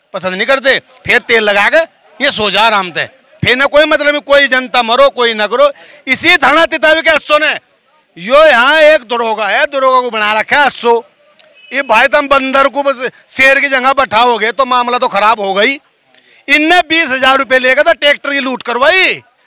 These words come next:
अपने थाने में खड़ा करके सीज कर लिया। यो तो नंबर वन भ्रष्टा-, भ्रष्टा-, भ्रष्टाचारी है, इस तरह भ्रष्ट तो कोई भी नहीं। इसकी हिम्मत जो हमें थाने में तो काट देगा।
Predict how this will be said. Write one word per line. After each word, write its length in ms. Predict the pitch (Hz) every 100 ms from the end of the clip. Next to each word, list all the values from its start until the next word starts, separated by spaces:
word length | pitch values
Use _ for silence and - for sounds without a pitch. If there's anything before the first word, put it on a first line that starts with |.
| -
अपने 220 | 254 311
थाने 220 | 233 240
में 120 | 262 254
खड़ा 200 | 226 233
करके 240 | 226 214
सीज 240 | 214 285
कर 160 | 311 320
लिया। 340 | 330 339 330 - _ _ _ -
यो 120 | 262
तो 320 | 330 339 320
नंबर 360 | 285 285 294 311
वन 100 | 311
भ्रष्टा-, 420 | 247 226 277 - 208
भ्रष्टा-, 400 | 214 - 202 190
भ्रष्टाचारी 840 | 196 - 262 220 196 - 220 214
है, 320 | 196 311 311 175 _ _
इस 100 | 233
तरह 260 | - 294 302
भ्रष्ट 260 | 269 247
तो 80 | 320
कोई 180 | 294 320
भी 100 | 349
नहीं। 220 | 381 370 302 _ _ -
इसकी 220 | 277 370
हिम्मत 240 | 320 330
जो 60 | 349
हमें 160 | 339 339
थाने 140 | 285
में 100 | 330
तो 60 | 339
काट 220 | 320 302
देगा। 280 | 277 254 185